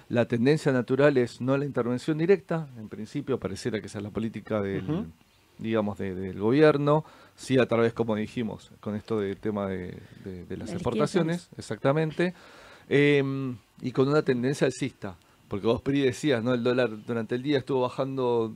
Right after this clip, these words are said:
Speaker 1: diez pesos, tampoco mucho, y el cierre terminó de nuevo el contado con liquidación arriba
Speaker 3: Sí.
Speaker 1: que el cierre anterior.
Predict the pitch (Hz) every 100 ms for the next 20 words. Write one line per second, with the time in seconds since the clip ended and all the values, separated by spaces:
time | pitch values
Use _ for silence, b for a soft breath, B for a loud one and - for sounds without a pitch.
0 | 117 131 - 180 151 117 107 - 107 131
1 | 131 156 175 - 185 180 123 107 107 -
2 | 131 170 185 113 107 113 117 117 113 107
3 | 104 110 104 104 101 104 101 135 110 104
4 | 123 123 143 b b b - 202 160 104
5 | - 113 107 110 110 101 92